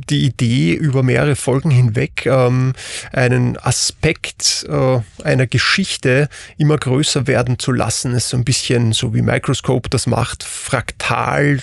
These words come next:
zu betrachten, eine Geschichte fraktal zu erzählen, irgendwo einzusteigen, wieder rauszuzoomen, woanders wieder reinzuzoomen. Was hältst du davon,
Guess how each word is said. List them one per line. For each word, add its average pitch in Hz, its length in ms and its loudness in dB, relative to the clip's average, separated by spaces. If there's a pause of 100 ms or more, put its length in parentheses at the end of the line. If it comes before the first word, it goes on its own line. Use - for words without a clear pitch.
zu - 140 -4
betrachten, - 640 -2
eine 131 160 2
Geschichte 123 520 0
fraktal 123 520 -2
zu - 160 -4
erzählen, 127 560 0
irgendwo 120 300 -2
einzusteigen, 131 800 0 (320)
wieder 123 220 4
rauszuzoomen, 123 920 0
woanders 120 400 0
wieder 120 240 0
reinzuzoomen. 127 760 0 (360)
Was - 160 0
hältst - 220 -2
du 196 40 2
davon, 165 540 0